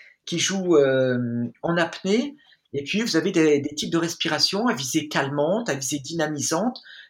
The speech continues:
Euh, la cohérence cardiaque aussi très bien. Euh, sixième clé, euh, la relaxation, la sophrologie, voilà, me, je, je,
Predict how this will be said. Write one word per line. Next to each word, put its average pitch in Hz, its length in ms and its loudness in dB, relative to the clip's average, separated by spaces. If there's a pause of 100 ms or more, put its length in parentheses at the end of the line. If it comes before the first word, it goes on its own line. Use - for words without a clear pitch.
(120)
Euh, 139 220 2
la 143 120 2
cohérence 185 440 0
cardiaque 147 420 -2
aussi - 260 -6
très - 180 -4
bien. 190 300 -2 (720)
Euh, 170 240 4
sixième 233 460 2
clé, 226 420 0 (220)
euh, 160 520 4
la 190 120 2
relaxation, 202 760 2
la 214 140 4
sophrologie, 190 760 -2 (420)
voilà, 160 280 6
me, 135 480 2
je, 123 180 -6
je, 123 140 -8